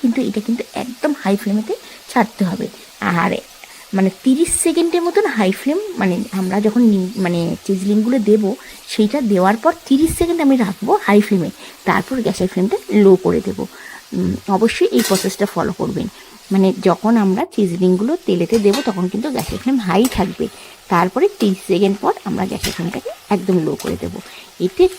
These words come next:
খুব ফোলা ফোলা চিজলিংগুলো হবে, ভীষণ মুচমুচে হবে। প্রথমে আপনাদের দেখিয়েছি কতখানি মুচমুচে হয়েছে,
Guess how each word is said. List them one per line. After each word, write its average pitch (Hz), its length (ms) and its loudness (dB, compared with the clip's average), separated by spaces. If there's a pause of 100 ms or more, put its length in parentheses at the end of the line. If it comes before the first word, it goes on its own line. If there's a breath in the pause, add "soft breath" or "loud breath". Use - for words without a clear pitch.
খুব 320 220 0
ফোলা 214 340 2
ফোলা 247 260 0
চিজলিংগুলো 185 680 0
হবে, 226 280 -4 (260)
ভীষণ 247 380 2
মুচমুচে 240 500 4
হবে। 254 220 0 (420 loud breath)
প্রথমে 233 360 0
আপনাদের 220 340 2
দেখিয়েছি 202 340 0 (140)
কতখানি 254 380 2
মুচমুচে 196 420 2
হয়েছে, 165 380 -6